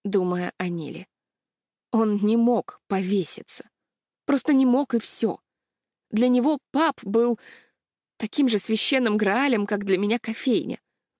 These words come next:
Он бы не бросил своё дело на... Вот чёрт. Конечно, не бросил, потому и умер. Наверняка это дело рук Эльберга.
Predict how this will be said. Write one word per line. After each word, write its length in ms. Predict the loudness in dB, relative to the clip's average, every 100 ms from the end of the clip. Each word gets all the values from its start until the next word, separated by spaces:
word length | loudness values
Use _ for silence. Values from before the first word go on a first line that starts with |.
| 0
Он 160 | 2
бы 100 | 4
не 80 | 2
бросил 380 | 2 2 2 0
своё 220 | 2 0
дело 400 | 2 2 4 2
на... 180 | 2 -2 -6 _ _ _ _ _ _ _ _ -20 -20 -20 -20 -12
Вот 200 | -12 -12 -8
чёрт. 540 | -4 -4 -8 -16 -20 _ _ _ _ _ _ _ _ -4
Конечно, 420 | 0 2 2 2
не 160 | 2 2
бросил, 580 | 2 2 0 -2 -6 -8 _ _ _
потому 340 | -4 -2 2 2
и 80 | 2
умер. 420 | 2 -2 -4 -10 _ _ _ _ _ _ _ _ -2
Наверняка 460 | 0 2 2 2 0
это 160 | 2
дело 260 | 2 2 2
рук 220 | 0 0
Эльберга. 480 | 0 2 0 -2